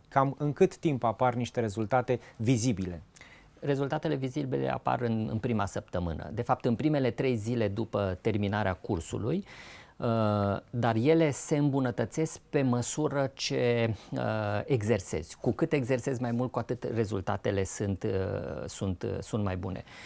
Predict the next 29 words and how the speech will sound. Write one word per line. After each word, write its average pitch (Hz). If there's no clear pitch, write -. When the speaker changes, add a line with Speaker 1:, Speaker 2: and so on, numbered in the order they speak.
Speaker 2:
Și, -
bineînțeles, 175
acea 170
curățare, 156
pe-, -
pentru 160
că 160
e 156
o 151
formă 180
de 151
detoxifiere. 131
Sunt 170
câteva 127
concepte 117
în, 107
uh, 98
curs -
care 110
se 110
bazează 110
pe 117
gândire 123
pozitive, 107
pe 120
fraze 117
benefice, 107
pe 113
reprogramare, 113